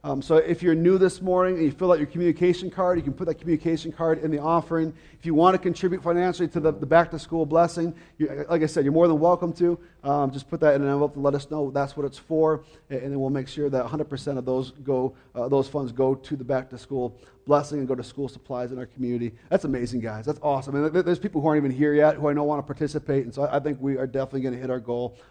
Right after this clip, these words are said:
uh, of forty-eight backpacks. So thank you so much, uh, for joining together with us in that. Let me pray for us, and then the ushers will receive our, our offering, and then we'll praise God through s-, a few songs here.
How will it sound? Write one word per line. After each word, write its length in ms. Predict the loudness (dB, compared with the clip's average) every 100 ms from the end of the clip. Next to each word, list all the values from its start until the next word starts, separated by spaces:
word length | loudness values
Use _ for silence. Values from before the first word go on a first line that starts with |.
| -14
uh, 60 |
of 140 | -12 -12
forty-eight 420 | -8 -2 -2 -2
backpacks. 500 | -4 -6 -10 -12 -12
So 80 | -14
thank 240 | -10 -8
you 60 | -10
so 180 | -8 -6
much, 300 | -6 -8 -14 _ _
uh, 100 | -14
for 140 | -10 -10
joining 380 | -4 -2 -2 -4
together 440 | -6 -6 -6 -8 -8
with 220 | -8 -6
us 180 | -10 -8
in 140 | -12
that. 120 | -4
Let 120 | -4
me 40 | -2
pray 160 | -4
for 200 | -2 -2
us, 180 | -2 -2 -16 -20 -8
and 100 | -4
then 120 | -4
the 80 | -4
ushers 240 | -6 -6
will 60 | -8
receive 260 | -6 -4
our, 80 | -4
our 180 | -4 -4
offering, 380 | -4 -4 -6 -6
and 80 |
then 60 | -6
we'll 80 | -8
praise 260 | -8 -8
God 220 | -6 -8 -8
through 100 | -14
s-, 100 | -14
a 80 | -18
few 180 | -10 -10
songs 340 | -10 -14 -16
here. 160 | -18 -20